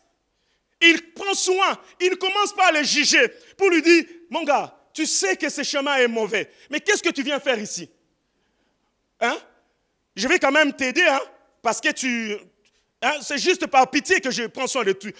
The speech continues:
de toi, mais hein, franchement, il faut faire attention, la vie est compliquée. » Non, non, non. Vous savez, certaines personnes... Arrêtez un peu de me, de me, de me, de me, de, de, de me faire dix mille reproches.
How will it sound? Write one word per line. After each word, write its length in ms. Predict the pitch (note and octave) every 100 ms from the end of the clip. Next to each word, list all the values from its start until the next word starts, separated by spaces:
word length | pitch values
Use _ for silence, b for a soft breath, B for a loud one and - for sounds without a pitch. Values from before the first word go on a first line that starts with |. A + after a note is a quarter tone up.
| B
de 80 | A3+
toi, 220 | D4+ C4+
mais 100 | A3+
hein, 320 | C#4 D4+ C4+
franchement, 720 | - A#3+ A3 A#3 D4+ D4+ A#3 - b b
il 60 |
faut 80 | -
faire 160 | D#4+ D4+
attention, 400 | C4 C4+ - C4
la 100 | C4
vie 120 | E4+
est 120 | D#4+
compliquée. » 480 | D4 - B3+ F4+ D#4 B B
Non, 140 | D#4
non, 120 | D#4
non. 40 | D#4
Vous 100 | -
savez, 220 | - G#4 G#4+ -
certaines 380 | - F#4 G#4 F#4+
personnes... 400 | - D4+ - F#4 D4+ b b _ _ _ -
Arrêtez 320 | F#4+ G4+ G#4+
un 80 | E4+
peu 160 | D#4
de 80 | C4+
me, 120 | B3
de 160 | A#3 C#4
me, 120 | C4+
de 100 | C4+
me, 160 | C4+ C#4
de 160 | C#4+
me, 100 | C4+
de, 160 | C#4 B3 B
de, 200 | D4 C4
de 100 | C#4+
me 100 | C#4+
faire 220 | - E4 - E4 E4+
dix 160 | A#3+ F#4+
mille 180 | E4+ -
reproches. 560 | A3+ A3+ A#3+ G#3+ -